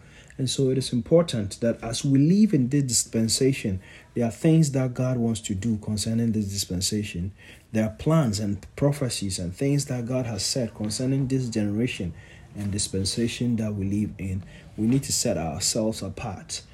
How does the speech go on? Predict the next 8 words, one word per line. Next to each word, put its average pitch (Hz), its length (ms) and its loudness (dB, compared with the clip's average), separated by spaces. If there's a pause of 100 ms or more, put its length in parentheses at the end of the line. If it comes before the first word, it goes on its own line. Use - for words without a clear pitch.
(200)
and 95 220 -4
pray 101 420 -4 (260)
to 117 120 -6
see 175 340 0
the 160 160 0
fulfillment 123 760 -2
of 107 220 -10
God's 120 440 -2